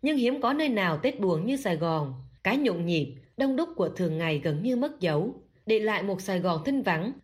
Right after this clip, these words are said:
và tĩnh lặng. Những lúc như vậy, Sài Gòn trở nên buồn đến nạo ruột cho những ai nhớ quê.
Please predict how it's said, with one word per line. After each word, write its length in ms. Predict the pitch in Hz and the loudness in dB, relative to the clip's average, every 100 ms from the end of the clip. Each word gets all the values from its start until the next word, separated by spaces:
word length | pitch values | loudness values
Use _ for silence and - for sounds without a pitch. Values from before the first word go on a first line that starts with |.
| _ | _
và 220 | 185 160 | 0 0
tĩnh 200 | 151 151 | 0 -2
lặng. 340 | 151 156 139 - - - _ _ | 0 -2 -2 -6 -14 -20 _ _
Những 180 | 190 185 | -2 0
lúc 200 | 294 302 | 0 0
như 160 | 262 | 0
vậy, 300 | 247 185 143 - - _ | 2 0 0 -4 -16 _
Sài 180 | - 220 | -2 2
Gòn 260 | 214 202 185 | 2 0 0
trở 100 | 202 | 0
nên 220 | 294 269 | 0 2
buồn 240 | 208 165 | 2 2
đến 180 | 160 269 | 0 0
nạo 160 | 220 151 | 0 2
ruột 200 | 180 151 - | 0 0 0
cho 60 | 277 | 0
những 260 | 226 147 | 0 0
ai 180 | 220 240 | 0 0
nhớ 200 | 214 220 247 | 0 0 0
quê. 340 | 233 226 220 | 0 2 0